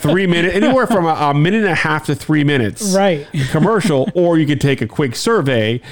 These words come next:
Speaker 1: and then you can get right back to your show. I think that's rather annoying. Now, the reason why I would not take that service, if I want to get up and go take a dump,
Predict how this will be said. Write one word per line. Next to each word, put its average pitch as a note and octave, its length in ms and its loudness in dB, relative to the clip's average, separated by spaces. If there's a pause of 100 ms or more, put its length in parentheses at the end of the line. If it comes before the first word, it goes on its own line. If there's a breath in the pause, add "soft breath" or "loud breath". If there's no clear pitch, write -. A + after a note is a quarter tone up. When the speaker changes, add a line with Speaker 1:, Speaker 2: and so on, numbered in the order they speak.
(140 loud breath)
Speaker 1:
and C#3 280 0
then C3+ 240 2
you D3 100 0
can C3+ 140 0
get C3+ 160 2
right B2 160 0
back A#2 220 0
to A#2 40 0
your G#2 140 0
show. - 480 -4 (560)
I B3 160 -2
think C4 180 2
that's C3+ 220 0
rather A#2 280 0
annoying. A2+ 440 0 (280 soft breath)
Now, D3+ 440 -2
the D#3+ 120 0
reason F#3 400 2
why C#3 220 0
I A3 380 0
would C#3+ 200 0
not C3 200 0
take C3 140 -2
that A#2+ 100 0
service, B2 400 0
if C3 160 -2
I G3 80 0
want G3 180 2
to B2 60 0
get C3 120 0
up C3+ 140 0
and B2+ 80 0
go B2+ 100 0
take C3 180 -2
a - 60 0
dump, A2+ 480 -2